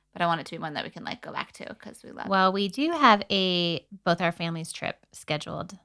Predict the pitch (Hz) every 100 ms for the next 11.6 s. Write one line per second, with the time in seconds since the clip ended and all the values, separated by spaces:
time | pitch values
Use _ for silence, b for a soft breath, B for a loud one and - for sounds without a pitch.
0 | _ _ 190 165 175 202 175 170 160 -
1 | 180 175 170 170 175 - - 185 196 185
2 | 180 202 170 180 160 214 392 370 - 180
3 | 175 - 175 175 175 165 185 202 - -
4 | - _ _ _ _ _ - - 170 170
5 | 170 175 - 214 214 - 220 240 233 202
6 | 185 - - - - - 185 190 175 -
7 | 196 175 180 180 - 196 190 185 190 180
8 | 180 175 - - 160 156 160 156 170 _
9 | - - - - - - - 175 185 190
10 | 185 170 165 165 151 143 147 156 139 208
11 | - - - - - -